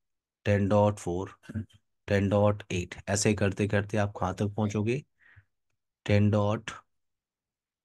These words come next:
नाइंटी सिक्स, टेन डॉट हंड्रेड ले लो आप, टेन डॉट वन ज़ीरो फ़ोर, टेन डॉट वन ज़ीरो एट, टेन डॉट वन वन टू,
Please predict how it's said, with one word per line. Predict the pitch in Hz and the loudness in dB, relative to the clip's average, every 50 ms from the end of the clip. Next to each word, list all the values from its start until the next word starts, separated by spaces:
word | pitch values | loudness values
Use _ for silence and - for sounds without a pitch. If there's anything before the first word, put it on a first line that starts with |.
| _ _ _ _ _ _ _ _ _ - | _ _ _ _ _ _ _ _ _ -8
नाइंटी | 92 92 92 92 92 92 95 95 95 101 101 - 104 104 104 | -6 -4 -2 0 0 0 0 -2 -4 -6 -4 -2 0 0 0
सिक्स, | 104 - 113 - - - - | 0 -2 -4 -6 -8 -4 0
टेन | 98 104 104 | 4 4 6
डॉट | 107 110 107 104 | 6 4 4 2
हंड्रेड | - - 87 87 87 - 107 107 | 0 -4 -4 -4 -4 -4 -4 0
ले | 107 107 104 | 0 0 2
लो | 104 104 104 104 | 2 2 0 0
आप, | 104 113 - _ - - _ _ _ _ _ _ _ _ _ _ _ _ _ _ _ _ _ _ _ _ _ _ - | 0 -2 -4 _ -20 -20 _ _ _ _ _ _ _ _ _ _ _ _ _ _ _ _ _ _ _ _ _ _ -2
टेन | 107 101 101 104 101 | 0 0 2 2 2
डॉट | 104 104 104 107 104 101 101 98 | 2 2 2 0 -2 -4 -6 -8
वन | 92 92 98 101 98 | -4 -2 -2 -2 -2
ज़ीरो | - 107 104 104 104 104 | 0 0 0 0 0 -4
फ़ोर, | 104 - - 107 104 107 131 143 _ _ _ _ _ _ _ _ _ _ _ _ _ _ _ _ _ - - | -6 -6 -6 -4 -4 -4 -4 -8 _ _ _ _ _ _ _ _ _ _ _ _ _ _ _ _ _ -8 -4
टेन | 98 95 98 95 | -4 -2 -2 -2
डॉट | 101 101 101 101 104 107 104 - - | -2 -2 0 0 -2 -2 -4 -8 -10
वन | 95 92 95 98 98 | -6 -4 -4 -4 -2
ज़ीरो | 95 101 101 98 104 104 101 - | -2 -2 -2 0 -2 -4 -4 -4
एट, | 92 101 110 120 120 - - - _ _ _ _ _ _ _ _ _ _ _ _ _ _ _ _ _ _ _ _ _ _ - | -2 -2 -2 -2 -4 -8 -14 -16 _ _ _ _ _ _ _ _ _ _ _ _ _ _ _ _ _ _ _ _ _ _ -4
टेन | 98 95 95 98 | -2 -2 0 0
डॉट | 98 101 101 104 107 107 - - - - - 90 | 0 0 0 0 -2 -4 -6 -14 -20 -16 -12 -8
वन | 87 92 98 98 101 104 107 113 - - - _ _ _ _ _ _ _ _ - | -4 -2 0 0 0 0 -2 -2 -4 -8 -16 _ _ _ _ _ _ _ _ -8
वन | 101 98 98 98 101 101 107 107 - - _ - | -4 -2 0 0 2 2 0 0 -4 -12 _ -4
टू, | - 92 78 - | -4 -4 -4 -4